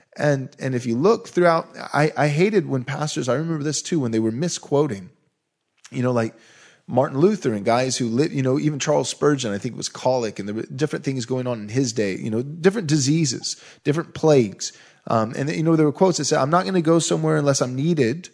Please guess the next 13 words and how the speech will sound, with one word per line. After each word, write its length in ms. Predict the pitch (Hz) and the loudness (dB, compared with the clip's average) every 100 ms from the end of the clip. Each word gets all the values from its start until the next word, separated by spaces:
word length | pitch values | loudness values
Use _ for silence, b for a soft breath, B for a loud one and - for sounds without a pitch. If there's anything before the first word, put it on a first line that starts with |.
| _ | _
unless 260 | - 120 127 | -6 -4 -2
my 120 | 135 | -2
presence 360 | - 165 156 139 | 0 0 -2 -6
is 140 | 127 | -6
needed, 260 | 127 127 123 | -4 -4 -4
because 380 | 123 135 120 - | -4 -2 -4 -4
I, 140 | 127 - | -6 -4
I 80 | 127 | -2
don't 320 | 123 170 160 | 2 0 0
want 320 | 135 139 - b b - | -4 -4 -10 b b -2
by, 220 | 131 127 | 2 2
by 260 | - 120 120 | 2 -2 0
accident, 720 | 151 208 - 120 104 95 - | -2 -2 -4 -8 -8 -8 -12